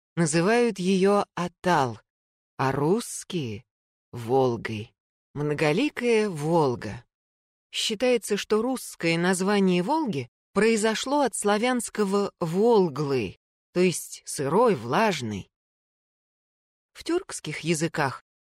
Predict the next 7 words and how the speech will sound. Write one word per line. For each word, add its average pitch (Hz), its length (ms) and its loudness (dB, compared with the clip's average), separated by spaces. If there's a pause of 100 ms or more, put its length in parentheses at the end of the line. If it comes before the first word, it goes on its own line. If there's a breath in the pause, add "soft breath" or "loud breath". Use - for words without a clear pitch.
(120)
распространено 226 840 0
название 240 680 0
Итиль, 214 500 0
что - 260 -2
созвучно 190 640 0
финно-угорскому 180 1160 2
"атал". 196 600 -2